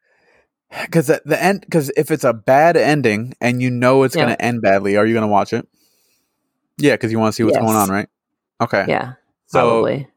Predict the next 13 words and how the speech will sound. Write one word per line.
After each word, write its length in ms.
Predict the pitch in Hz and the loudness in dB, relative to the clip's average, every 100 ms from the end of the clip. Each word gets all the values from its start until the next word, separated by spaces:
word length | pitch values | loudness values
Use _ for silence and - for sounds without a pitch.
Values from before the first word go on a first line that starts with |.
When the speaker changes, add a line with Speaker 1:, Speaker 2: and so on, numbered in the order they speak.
| _ _ _ _ _ _ _ _ _ _ _ _ _ _ _ _ - - _ - - - - - _ - | _ _ _ _ _ _ _ _ _ _ _ _ _ _ _ _ -16 -16 _ -16 -16 -16 -20 -20 _ -6
Speaker 1:
where 120 | 123 | -2
am 60 | 101 | -2
I 60 | |
going 220 | 98 95 | 0 0
with 100 | 101 | 0
this? 360 | 101 101 - - _ _ _ _ _ _ _ _ _ _ _ _ _ _ _ _ _ _ | -2 -2 -4 -12 _ _ _ _ _ _ _ _ _ _ _ _ _ _ _ _ _ _
I 40 | - | -6
forget 240 | 113 104 | 0 2
where 100 | 98 | 0
I'm 100 | 98 | 0
going 200 | 101 98 | 0 0
with 120 | 98 | -2
this. 280 | 98 98 - | -2 -2 -4